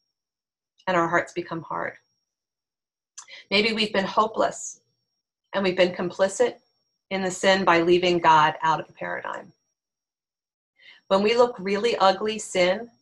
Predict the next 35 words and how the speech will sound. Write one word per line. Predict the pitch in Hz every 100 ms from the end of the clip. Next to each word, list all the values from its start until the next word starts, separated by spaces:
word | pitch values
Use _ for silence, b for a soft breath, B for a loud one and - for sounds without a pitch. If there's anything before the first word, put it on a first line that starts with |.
| -
in | 180
the | 180
face, | - 175 208 - - - _ _ _ _ _ _ _ -
it | 190
can | 196 180
completely | 180 - 175 170 185 -
overwhelm | 175 175 180 180 170 156 165 _ _ -
our | 175
view | 160 170 160 160 - _ _ _ _ _
of | 185 190
God. | 175 - - _ _ _ _ _ _ _ _ _ _ _ _ _ _ _ - - B B B
So | - 233
we | 233 254
need | 262
to | -
be | 254
ready | 214 196 175
to | 170
hear | - 202 208 220 262 _ _ _ _ _ _ _ _ _ _ _ _ -
and | 180
obey | 180 180 180
him | 180 175 - - _ _ _ _ _ _ _ _
as | 185 175
we | 185 226 233
yield | 208 151 - -
and | 180 175
repent, | 160 175 147 - -
whatever | 175 190 196 208
it | 196
is | 185 156
that | -
the | 170
Spirit | - 175 170
of |
Jesus | 170 165 160 160 -